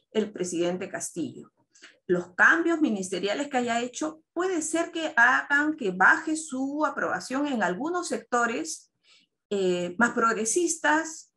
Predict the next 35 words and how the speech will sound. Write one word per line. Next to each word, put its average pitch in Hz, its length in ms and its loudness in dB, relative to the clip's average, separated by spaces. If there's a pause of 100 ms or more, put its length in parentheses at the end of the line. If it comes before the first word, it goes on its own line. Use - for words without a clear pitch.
pero - 320 -6 (100)
más 311 180 6
del 294 140 -2
sector 269 400 2
A 247 120 8
B 254 360 2
o 226 160 2
en 190 60 -2
Lima, 233 600 0 (240)
que 220 140 -8
ya 254 300 0
de 196 160 0
por 185 200 -4
sí 269 200 -2
Lima 262 480 2
tenía 208 300 -2
muy 226 180 0
baja 214 220 0
aprobación 180 720 -2
del 180 320 0
presidente 165 420 -6
Castillo. - 560 -10 (540)
Estamos 339 480 0
todavía 277 420 4
en 285 80 2
un 277 220 0
momento 254 420 2
de 277 80 0
incertidumbre, 277 1040 0 (640)
que 220 140 0
no 226 160 6
nos 302 200 6
hace 285 220 2
ningún 247 420 4
bien 226 360 0